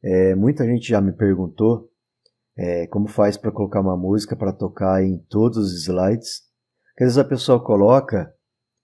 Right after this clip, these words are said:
mas ela só toca no primeiro, ou ela começa a tocar no primeiro, depois começa a tocar no segundo, depois no terceiro e assim vai indo. Ou seja, a pessoa não consegue fazer ela tocar em todos. Então vocês vão ver que é muito fácil.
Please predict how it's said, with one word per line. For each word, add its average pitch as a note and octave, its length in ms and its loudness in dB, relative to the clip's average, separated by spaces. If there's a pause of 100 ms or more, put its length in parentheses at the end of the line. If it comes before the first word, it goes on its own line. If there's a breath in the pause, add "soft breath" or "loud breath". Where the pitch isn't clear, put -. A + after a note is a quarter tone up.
mas G2+ 240 -2
ela G2 220 4
só G#2+ 160 -2
toca G2 300 -2
no G2 80 -4
primeiro, G#2 680 0 (640)
ou B2+ 640 4 (160)
ela G2 220 0
começa G#2 460 -2
a - 20 -8
tocar G#2+ 240 -2
no G2+ 100 -4
primeiro, G2+ 480 2
depois G2 300 -2
começa G2+ 380 -2
a - 20 -20
tocar G#2+ 240 -4
no G2 80 -2
segundo, G2 560 -2
depois G2 260 -2
no G2 120 -8
terceiro G2 460 0
e G2 120 2
assim G2 320 -4
vai F2 240 -4
indo. G#2 400 -4 (340)
Ou - 60 -12
seja, G2+ 240 -4
a - 20 -14
pessoa G#2 280 -2
não G#2+ 120 0
consegue A2 480 -2
fazer G2+ 600 0 (420)
ela G2 280 -2
tocar G2 600 -4
em B2 260 -2
todos. F2 760 -4 (540)
Então B2+ 240 -2
vocês C3+ 180 -8
vão B2 120 -2
ver A#2+ 80 -6
que A#2+ 100 -4
é B2 40 0
muito G#2+ 440 0
fácil. - 480 -6